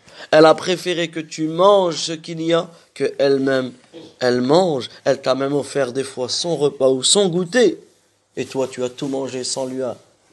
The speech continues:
sans lui avoir laissé une bouchée. Tu l'as perdu lorsque par ignorance tu as mal agi. Tu as trouvé le temps long, mais si courte est la vie. Ensuite, certains, quand ils ont grandi,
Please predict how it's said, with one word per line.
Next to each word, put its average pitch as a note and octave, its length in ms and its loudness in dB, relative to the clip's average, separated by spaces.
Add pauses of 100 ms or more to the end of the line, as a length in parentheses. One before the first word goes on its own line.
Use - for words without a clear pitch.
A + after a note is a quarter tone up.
(220)
sans C3 240 -6
lui C3 140 -4
avoir B2 300 -4
laissé A#2 360 -4
une A#2+ 140 -6
bouchée. C3 500 4 (3000)
Tu - 180 -2
l'as B2+ 160 4
perdu B2 680 -4 (140)
lorsque B2 640 -4
par A#2 260 -6
ignorance A#2+ 600 -4
tu A#2+ 180 -4
as A#2+ 80 0
mal A#2+ 200 -2
agi. A2+ 300 -4 (520)
Tu - 160 2
as B2 60 6
trouvé D#3 340 4
le D#3+ 100 6
temps E3 200 0
long, F#3+ 200 0 (460)
mais A2+ 180 -6
si - 240 -2
courte - 400 -14
est G#2+ 80 -10
la G2+ 120 -14
vie. G#2+ 200 -20 (600)
Ensuite, B2+ 400 -2
certains, A#2+ 480 -4
quand A#2+ 140 -10
ils A#2 220 -6
ont A#2+ 60 -6
grandi, A2+ 520 -8